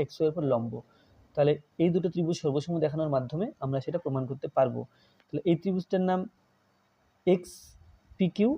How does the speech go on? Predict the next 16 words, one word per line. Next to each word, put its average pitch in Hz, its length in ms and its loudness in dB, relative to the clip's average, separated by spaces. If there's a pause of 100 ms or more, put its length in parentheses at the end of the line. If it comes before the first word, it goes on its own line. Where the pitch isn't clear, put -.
(180)
আর 139 100 6
এটার 147 160 -4
নাম 180 80 -2 (100)
ওয়াই 143 240 4
পি 135 160 -2
কিউ। 120 120 -8 (320)
ত্রিভুজ 160 360 0 (1800)
এক্স 160 240 0 (100)
পি 170 180 0
কিউ 175 140 0 (1800)
ও 160 80 4 (180)
ত্রিভুজ 156 400 0 (1400)
ওয়াই 151 200 6 (260)
পি 147 180 -2
কিউ 190 140 -2 (340)
এর, 127 100 2